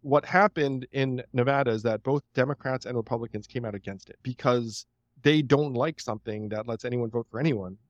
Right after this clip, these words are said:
because then they can't predict it, they can't control it, they don't know who's gonna win. The Democrats spent seven figures trying to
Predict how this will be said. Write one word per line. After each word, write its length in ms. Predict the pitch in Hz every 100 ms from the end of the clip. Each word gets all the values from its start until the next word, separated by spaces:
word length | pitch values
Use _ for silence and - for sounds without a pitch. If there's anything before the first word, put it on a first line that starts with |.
| -
because 400 | 120 - 117 107
then 360 | 117 117 113 110
they 80 | 117
can't 240 | - 123
predict 340 | - 117 151 -
it, 140 | 156
they 80 | 113
can't 220 | 117 120
control 340 | 95 - 147 143
it, 80 |
they 80 | 131
don't 140 | 117 117
know 60 |
who's 100 | 107
gonna 140 | 107 95
win. 380 | 117 143 139 139 _ _ _ -
The 60 |
Democrats 520 | 127 180 196 143 127
spent 280 | - 131 127
seven 300 | - 147 135
figures 460 | 127 180 127 110 107
trying 280 | - 131 127
to 280 | 123 120